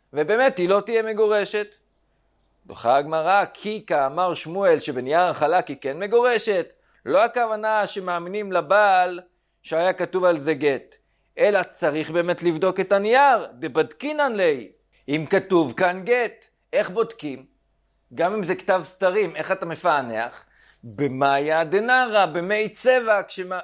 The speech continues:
שכשמעבירים אותו על הנייר, בולטים האותיות. ורואים, אם פליט, אם פלט את האותיות של הגט, פליט, אז יש כאן גט והיא מגורשת. והיא לא פליט, אם הוא לא פלט את האותיות של הגט, לאו כלום הוא וזה לא גט.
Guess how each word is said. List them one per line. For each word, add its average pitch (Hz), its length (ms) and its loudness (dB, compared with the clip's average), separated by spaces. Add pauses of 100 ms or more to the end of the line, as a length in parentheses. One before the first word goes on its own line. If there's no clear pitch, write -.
שכשמעבירים 170 680 -6
אותו 208 200 0
על 185 80 4
הנייר, 226 360 0
בולטים 196 520 -4
האותיות. 226 640 0 (380)
ורואים, 226 540 2 (120)
אם 220 420 -6 (600)
פליט, 170 600 2 (220)
אם 190 280 -6
פלט 202 340 2
את 196 120 -6
האותיות 180 400 -2
של 175 140 -6
הגט, 139 420 -6 (260)
פליט, 170 440 0
אז 151 140 -6
יש 202 140 -4
כאן 208 180 -6
גט 247 220 0
והיא 208 140 -4
מגורשת. 202 640 -2 (320)
והיא 190 320 0
לא 156 220 4
פליט, 147 320 -4
אם 170 80 -4
הוא 214 120 2
לא 226 140 6
פלט 170 260 2
את 151 120 -6
האותיות 147 380 2
של 147 120 -6
הגט, 147 300 0 (320)
לאו 220 220 4 (140)
כלום 269 260 -4
הוא 226 220 -4
וזה 233 340 0
לא 262 220 0
גט. 226 320 -4